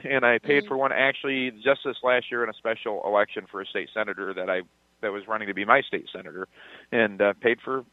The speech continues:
Speaker 1: their recount. Moved the ballots forty-eight votes after they
Speaker 2: Oh.
Speaker 1: did the manual recount, and it was only a hundred and thirty-two separating, so it kinda made everybody sweat a little bit as they sit there and they found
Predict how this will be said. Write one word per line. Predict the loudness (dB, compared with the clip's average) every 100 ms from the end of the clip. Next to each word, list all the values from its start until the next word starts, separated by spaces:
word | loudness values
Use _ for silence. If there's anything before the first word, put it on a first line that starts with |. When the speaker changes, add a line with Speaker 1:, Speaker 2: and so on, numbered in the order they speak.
| -2
Speaker 1:
their | 0
recount. | 2 0 0 -2 -6 _ -20 -20 0
Moved | 2 4
the |
ballots | 6 8 8 4 -2
forty-eight | 0 2 2 4
votes | 4 4 -2 -16 -18 -20 -20 -14
after | 0 0 0 -4 -2
they | 0
Speaker 2:
Oh. |
Speaker 1:
did | 0 -2
the | 0
manual | 0 0 -2
recount, | -2 -2 -2 -4 -6 -4
and | -2
it | -2
was | -2
only | -2 0
a | 0
hundred | 0 -2
and | -2
thirty-two | -4 -4 -8 -2
separating, | -2 -2 -4 -4 -6 -2
so | 0 -2 -10 -20 -20 -20 _
it | 2 4
kinda | 4 6
made | 8 8
everybody | 6 2 -2 2
sweat | 6 6
a |
little | 6 2 2
bit | 2 2
as | 0
they | -2 -4 -2
sit | 0
there | 2 0
and |
they | -2
found | -2 -2 -2